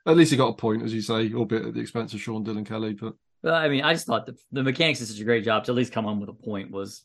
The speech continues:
Speaker 1: Oh, yeah, they
Speaker 2: reward
Speaker 1: did.
Speaker 2: for them.
Speaker 1: Yeah, yeah,
Speaker 2: Again, maybe not for
Speaker 1: absolutely.
Speaker 2: Sam so much, but for them.
Speaker 1: Yeah.
Speaker 2: So the championship after this, when we get done with this, the standings, Arbolino is on ninety-nine points. Acosta, as I said, twenty-five points behind. Alonso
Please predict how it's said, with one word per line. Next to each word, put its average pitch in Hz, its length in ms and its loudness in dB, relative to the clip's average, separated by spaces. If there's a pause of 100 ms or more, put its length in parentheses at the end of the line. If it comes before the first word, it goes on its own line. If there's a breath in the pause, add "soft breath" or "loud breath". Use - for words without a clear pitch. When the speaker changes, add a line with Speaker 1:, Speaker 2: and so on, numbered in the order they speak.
(220)
Speaker 1:
Oh, 180 100 8
yeah, 131 180 8
they 113 100 4
Speaker 2:
reward 113 320 2
Speaker 1:
did. - 40 -18
Speaker 2:
for 107 80 -10
them. 104 300 -8 (200)
Speaker 1:
Yeah, 131 160 2
yeah, 131 160 4
Speaker 2:
Again, 117 240 0
maybe 139 140 4
not 135 160 4
for 120 60 -2
Speaker 1:
absolutely. 113 60 0 (240)
Speaker 2:
Sam 107 140 -2
so 120 140 -4
much, 107 280 -6
but 120 200 -10 (320)
for 110 100 -6
them. 90 160 -6
Speaker 1:
Yeah. - 140 2 (340)
Speaker 2:
So 160 160 2
the 135 120 2
championship 214 640 0
after 131 340 0
this, 117 520 -2
when 117 180 -2
we 120 100 0
get 131 220 -4
done 123 240 0
with 110 100 -6
this, 117 200 -8
the - 60 -20
standings, 113 320 -8 (280 soft breath)
Arbolino 165 440 2
is 127 140 0
on 123 160 2
ninety-nine 139 380 0
points. 123 260 -6
Acosta, 120 360 -2
as 117 120 -2
I 113 60 -4
said, - 200 -6
twenty-five 127 400 -4
points 120 200 -4
behind. 113 380 -6 (200)
Alonso 139 760 2